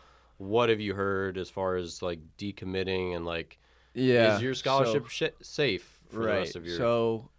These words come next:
Speaker 2: I'm not really sure how Jacksonville University would do that. We,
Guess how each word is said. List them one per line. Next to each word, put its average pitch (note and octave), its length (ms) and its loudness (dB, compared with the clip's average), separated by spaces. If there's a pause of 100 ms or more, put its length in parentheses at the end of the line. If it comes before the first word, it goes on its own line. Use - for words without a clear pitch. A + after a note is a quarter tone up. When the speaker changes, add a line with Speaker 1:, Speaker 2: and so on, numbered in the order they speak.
(180)
Speaker 2:
I'm B2+ 240 4
not B2+ 360 0
really B2+ 280 0
sure C3+ 340 0
how C3+ 260 4
Jacksonville A#2 500 0
University A2 440 -2
would G2+ 100 -4
do G2+ 140 -4
that. A2+ 260 0
We, G#2+ 540 -4